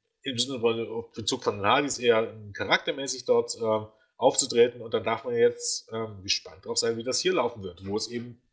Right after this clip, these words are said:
eher ein bisschen um Wrestling geht. Auf der anderen Seite hast du hier die Bucks und Roppongi Vice, soll heißen, <clears throat> die werden, äh,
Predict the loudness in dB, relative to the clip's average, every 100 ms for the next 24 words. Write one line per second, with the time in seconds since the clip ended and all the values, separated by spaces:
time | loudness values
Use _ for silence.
0 | _ 0 4 4 2 0 -2 -2 -6 -4
1 | -4 -6 -8 -10 _ _ -20 -20 -4 4
2 | 8 10 8 4 0 -2 -4 -2 -2 -2
3 | -4 -8 -4 -4 -2 -2 0 0 0 -2
4 | -2 -4 -8 _ -20 -20 -20 _ _ 10
5 | 10 10 2 -6 _ -16 -8 0 2 2
6 | -2 -10 -10 -8 -10